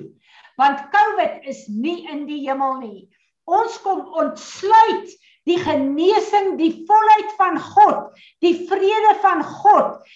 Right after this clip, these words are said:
en die voorspoed en voorsiening van ons God. Ons ontsluit dit op aarde in die kinders van die Here se God. Dit is se lewens. Dit is die erfenis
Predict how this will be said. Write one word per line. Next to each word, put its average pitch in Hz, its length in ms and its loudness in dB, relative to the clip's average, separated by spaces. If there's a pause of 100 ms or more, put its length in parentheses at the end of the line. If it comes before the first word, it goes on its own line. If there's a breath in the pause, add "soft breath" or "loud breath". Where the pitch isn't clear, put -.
(100)
en 320 260 0
die 339 140 -2
voorspoed 392 760 -2
en 294 240 -8
voorsiening 370 720 -4
van 330 240 -2
ons 311 180 -6
God. - 380 -6 (160 loud breath)
Ons 359 340 2
ontsluit 370 840 0
dit - 240 -4 (200)
op 240 280 -4
aarde 254 540 2 (300)
in 240 160 -4
die - 180 -8
kinders 415 460 0
van 370 240 -4
die 330 180 -6
Here 294 220 -6
se - 180 -8
God. - 400 -4 (180 loud breath)
Dit 294 300 -2
is 247 240 -8
se 320 100 -2
lewens. 285 540 -4 (200 soft breath)
Dit 320 440 -2
is 302 180 -4
die 269 140 -10 (140)
erfenis 370 760 0